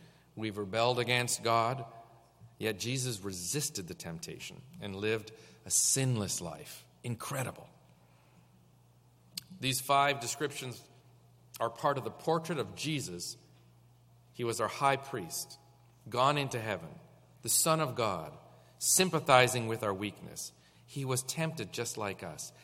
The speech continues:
yet he was without sin. So because of this, Jesus, his role as high priest,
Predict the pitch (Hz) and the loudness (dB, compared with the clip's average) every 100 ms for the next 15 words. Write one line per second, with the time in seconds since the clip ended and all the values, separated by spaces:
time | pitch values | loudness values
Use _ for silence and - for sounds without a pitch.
0 | - - 95 101 90 92 90 85 90 117 | -16 -8 -8 -6 -6 -4 -4 -4 -6 -6
1 | 127 - - - - 98 92 - - - | -8 -16 -20 -20 -12 -6 -6 -6 -14 -20
2 | - - - 90 76 - - - - - | -20 -8 -4 -4 -8 -14 -20 -20 -20 -20
3 | _ - - - _ - - - - - | _ -20 -20 -20 _ -20 -20 -20 -20 -14
4 | - - - - 139 135 180 160 135 143 | -14 -16 -10 -2 0 2 4 4 4 4
5 | 131 110 147 139 104 110 - - - - | 4 2 0 0 -2 -4 -6 -8 -12 -20
6 | - - 104 104 104 143 147 139 120 - | -20 -14 -8 -8 -2 4 6 6 4 4
7 | 113 117 - 123 117 - | 2 2 0 -4 -2 -6